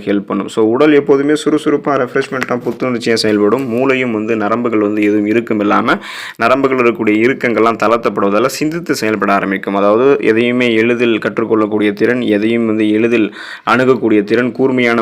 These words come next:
புத்தி போன்றவையெல்லாம் பெற்று மூளை வளர்ச்சி கொண்டிருக்கக்கூடிய அபாயம் எல்லாம் இல்லாம ஃபாஸ்ட் லேர்னரா ஒரு சிந்தித்து செயல்பட ஆரம்பிக்கிறதுக்கெல்லாம் வாழைப்பழம் ஹெல்ப் பண்ணும். மலச்சிக்கல் தீர்க்கப்படுவதற்கு, வராமல் மீண்டும் தடுக்கப்படுவதற்கு நம்ம வாழைப்பழத்தை வந்து எடுத்துக்கொள்ளலாம்.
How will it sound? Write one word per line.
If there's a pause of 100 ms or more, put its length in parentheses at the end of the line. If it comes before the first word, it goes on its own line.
புத்தி
போன்றவையெல்லாம்
பெற்று
மூளை
வளர்ச்சி
கொண்டிருக்கக்கூடிய
அபாயம்
எல்லாம்
இல்லாம
ஃபாஸ்ட்
லேர்னரா
ஒரு
சிந்தித்து
செயல்பட
ஆரம்பிக்கிறதுக்கெல்லாம்
வாழைப்பழம்
ஹெல்ப்
பண்ணும். (460)
மலச்சிக்கல்
தீர்க்கப்படுவதற்கு, (100)
வராமல்
மீண்டும்
தடுக்கப்படுவதற்கு
நம்ம
வாழைப்பழத்தை
வந்து
எடுத்துக்கொள்ளலாம்.